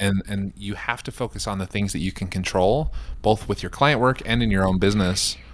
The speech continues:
I love thinking about it that way. And I would, I would also recommend, Travis, as you're talking about this, like,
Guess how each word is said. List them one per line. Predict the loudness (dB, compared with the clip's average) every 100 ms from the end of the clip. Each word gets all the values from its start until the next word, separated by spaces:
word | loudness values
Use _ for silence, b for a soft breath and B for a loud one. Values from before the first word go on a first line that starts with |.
| b 0
I | 2
love | 4 4 4 -2
thinking | -8 -8 -6
about | -4 -2
it | -4 -4
that | -4 -2
way. | -2 -4
And | -4 -2
I | 2
would, | 4 4 0
I | 2 4
would | 4
also | 4 4
recommend, | 2 4 2 2
Travis, | 2 2 2 2 0
as | 0 0
you're | 0 0
talking | 0 2 4
about | 2 2
this, | 0 0
like, | 0 -2